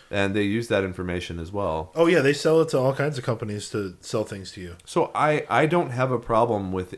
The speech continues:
Speaker 1: anything that we've spoken about so far, because if you are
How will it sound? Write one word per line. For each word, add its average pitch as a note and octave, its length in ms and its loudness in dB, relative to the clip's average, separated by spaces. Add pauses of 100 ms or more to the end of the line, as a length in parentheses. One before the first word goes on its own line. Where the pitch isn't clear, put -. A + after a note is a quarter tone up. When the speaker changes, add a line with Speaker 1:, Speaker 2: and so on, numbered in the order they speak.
(120)
Speaker 1:
anything G2 880 -4
that G2 100 -4
we've G#2+ 200 -2
spoken G#2 360 -6
about E2+ 400 -4
so F#2+ 220 -8
far, E2+ 500 -2 (380)
because A2 720 -2 (320)
if A2+ 320 -2
you D3 420 -2
are A#2+ 460 2